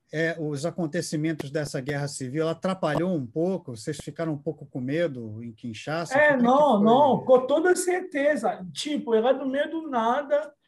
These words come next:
Speaker 2: É, eu acho que na época eu tava no, eu tava viajando, tava na Matade.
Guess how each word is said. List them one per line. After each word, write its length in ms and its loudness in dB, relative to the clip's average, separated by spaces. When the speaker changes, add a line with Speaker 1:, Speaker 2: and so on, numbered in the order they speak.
Speaker 2:
É, 540 2
eu 260 0
acho 240 -2
que 80 -14
na 160 -8
época 520 -4
eu 120 0
tava 420 -2
no, 760 -6
eu 80 -8
tava 240 -4
viajando, 760 -2
tava 200 -4
na 80 -2
Matade. 920 -2